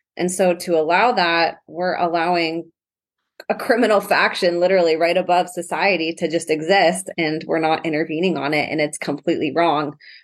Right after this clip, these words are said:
You know, and anything that's secret, why would you need a secret? Why does no other, my job doesn't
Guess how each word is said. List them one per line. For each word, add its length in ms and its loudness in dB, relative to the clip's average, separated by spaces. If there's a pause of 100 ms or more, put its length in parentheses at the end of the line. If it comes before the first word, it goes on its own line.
(120)
You 120 0
know, 100 2
and 140 0
anything 400 2
that's 240 0
secret, 400 0
why 300 4
would 200 0
you 80 -4
need 160 -2
a 60 -2
secret? 500 0
Why 220 2
does 240 0
no 220 -2
other, 500 0 (400)
my 160 0
job 240 2
doesn't 360 0